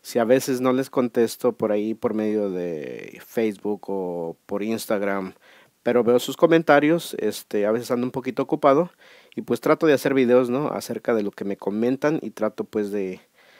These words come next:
pues, de contribuir y mostrar lo poquito que sé. Siempre les digo, yo no soy un experto en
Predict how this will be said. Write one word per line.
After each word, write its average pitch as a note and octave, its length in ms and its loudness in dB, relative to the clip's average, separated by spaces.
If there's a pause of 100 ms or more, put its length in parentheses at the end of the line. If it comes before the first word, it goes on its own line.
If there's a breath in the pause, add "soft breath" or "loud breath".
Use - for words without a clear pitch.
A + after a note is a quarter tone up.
(320 soft breath)
pues, F3+ 160 6
de F3+ 100 8
contribuir D3+ 760 4
y D3 140 4
mostrar B2 420 4
lo C#3 100 2
poquito B2+ 380 -2
que G#2+ 140 -4
sé. G#2+ 140 -4
Siempre B2 280 -4
les A2+ 200 0
digo, A#2 180 0
yo A2+ 240 2
no A#2+ 140 0
soy A#2+ 240 -2
un A#2 100 0
experto A2+ 760 -2
en E2+ 320 -6